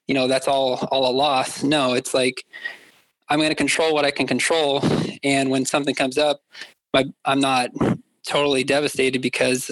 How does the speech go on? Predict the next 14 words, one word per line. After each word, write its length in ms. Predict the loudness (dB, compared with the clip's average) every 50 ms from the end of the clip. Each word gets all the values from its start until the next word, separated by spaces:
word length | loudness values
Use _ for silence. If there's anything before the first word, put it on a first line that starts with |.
| -2 -2
I 40 | 0
have 260 | 0 0 0 -2 -2
balance 360 | 0 0 2 2 0 0 0
in 60 | 0 0
my 80 | 0
life. 340 | 0 0 0 0 0 -2 -2
And, 220 | -2 0 0 0 -2 -4 -6 -4 -4 -4 -4 -6 -14 -20 _ _ -4
uh, 320 | -2 0 2 2 0 0 0 -2 -2 -4 -4 -10 _
way 280 | -4 0 0 2 2 0
too 140 | 0 0 0
much 300 | 2 2 0 0 0 0
with 140 | -2 -2 -2
fitness, 480 | 0 0 0 2 2 0 0 0 0 -2
nutrition. 720 | 0 2 2 2 2 2 2 2 2 2 0 -2 -6